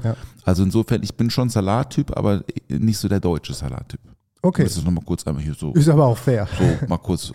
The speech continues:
Speaker 2: oh, guck mal, da fahren Traktoren auf einem Schiff. Wow. Das muss ich jetzt meinem Sohnemann erzählen. Wow, das sieht super aus. Sorry
Speaker 1: Ey.
Speaker 2: für den, für den Scam hier.
Speaker 1: In Zimmer zwei kannst du einiges
Speaker 2: Das
Speaker 1: erleben.
Speaker 2: ist ja Wahnsinn.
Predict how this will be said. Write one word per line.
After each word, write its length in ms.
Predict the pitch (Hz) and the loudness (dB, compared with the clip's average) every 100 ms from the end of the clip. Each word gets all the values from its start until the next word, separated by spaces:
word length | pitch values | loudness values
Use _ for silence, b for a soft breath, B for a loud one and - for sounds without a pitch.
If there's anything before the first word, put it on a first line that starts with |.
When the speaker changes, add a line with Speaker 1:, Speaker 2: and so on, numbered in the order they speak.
| 78 | 0
Speaker 2:
oh, 80 | 117 | 0
guck 100 | - 101 | 0 0
mal, 80 | |
da 100 | 85 | 0
fahren 200 | 78 87 | -2 -4
Traktoren 520 | 82 82 - 98 95 80 | -4 -8 -8 -4 -2 -2
auf 160 | 76 | -4
einem 80 | 82 | -6
Schiff. 400 | 73 - 98 - - - | -8 -6 -8 -8 -20 -10
Wow. 280 | 65 69 - _ _ _ _ _ _ _ _ _ | -4 -4 -6 _ _ _ _ _ _ _ _ _
Das 80 | - | -10
muss 100 | 82 | -4
ich 40 | 85 | -2
jetzt 160 | - | 0
meinem 160 | 80 76 | 0 0
Sohnemann 420 | 82 80 80 69 | 0 0 0 -2
erzählen. 440 | 55 - 73 67 - _ | -4 -4 -4 -4 -10 _
Wow, 320 | 60 65 69 73 - | -6 -2 -2 -6 -10
das 120 | 78 | -6
sieht 140 | 95 - | -4 -4
super 240 | 85 - | -4 -4
aus. 160 | - - b | -6 -12 b
Sorry 280 | - - 90 | -2 0 0
Speaker 1:
Ey. 40 | |
Speaker 2:
für 160 | - 80 | -2 -4
den, 220 | 78 73 - _ _ _ | -4 -8 -12 _ _ _
für 140 | - | -10
den 160 | 78 76 | -6 -6
Scam 400 | - 73 82 78 | -4 0 0 0
hier. 180 | 76 78 - 135 | -2 -2 -2 0
Speaker 1:
In 140 | 135 | 0
Zimmer 280 | - 131 127 | 2 0 0
zwei 220 | - 127 | 0 0
kannst 240 | 135 135 127 | 2 0 -2
du 60 | |
einiges 380 | 127 139 135 120 | 2 4 4 2
Speaker 2:
Das 100 | 107 | 0
Speaker 1:
erleben. 160 | 101 110 | -2 0
Speaker 2:
ist 80 | 107 | 2
ja 140 | 104 | 2
Wahnsinn. 440 | 95 - 110 135 | 0 0 -2 0